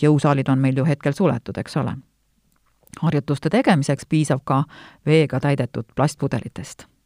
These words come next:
Oluline on treenida kogu keha, et te libedal pinnal paremini püsti püsiksite. Häid harjutusi koduseks lihas- ja tasakaalutreeninguks leidub internetis igal pool.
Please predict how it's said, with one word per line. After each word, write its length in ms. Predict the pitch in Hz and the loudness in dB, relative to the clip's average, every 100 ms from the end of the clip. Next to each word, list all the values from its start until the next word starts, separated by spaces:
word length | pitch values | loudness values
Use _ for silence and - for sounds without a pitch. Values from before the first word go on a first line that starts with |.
| _ _ - - - - - - | _ _ -20 -20 -20 -20 -6 2
Oluline 380 | 165 170 147 | 6 6 4
on 100 | 143 | 2
treenida 380 | 143 185 160 139 | 2 2 2 0
kogu 280 | 131 196 151 | 2 2 2
keha, 320 | 143 156 120 - _ - - - | 2 -2 -4 -8 _ -20 -20 -8
et 160 | 117 - | -6 -4
te 120 | 139 | -2
libedal 380 | 139 139 113 131 | 2 2 0 -2
pinnal 340 | 139 139 127 127 - | 0 0 0 -2 -4
paremini 420 | 131 135 131 127 | 0 2 2 0
püsti 300 | 139 - - | -4 -6 -8
püsiksite. 580 | - - - - - 143 - _ _ _ _ | -8 -12 -12 -12 -10 -10 -12 _ _ _ _
Häid 340 | - 170 165 156 | -2 2 2 4
harjutusi 600 | 214 277 214 - 156 156 | 4 4 2 0 0 2
koduseks 520 | 156 160 160 127 - | 2 4 2 0 0
lihas- 380 | 208 269 233 139 | 2 4 4 2
ja 80 | 139 | 0
tasakaalutreeninguks 1080 | 220 302 220 190 196 175 170 170 151 160 - - - - | 2 2 4 4 2 2 2 2 0 -6 -12 -20 -20 -2
leidub 260 | 151 139 139 | 0 2 4
internetis 540 | 185 147 127 120 123 | 4 4 0 0 -2
igal 260 | 180 127 117 | 0 0 0
pool. 280 | 139 - | -2 -2